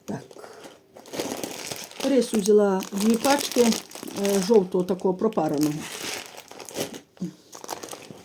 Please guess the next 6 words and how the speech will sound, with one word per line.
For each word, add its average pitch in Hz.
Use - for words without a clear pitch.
А 277
тепер 233
буду 202
брати 226
я 180
чека 302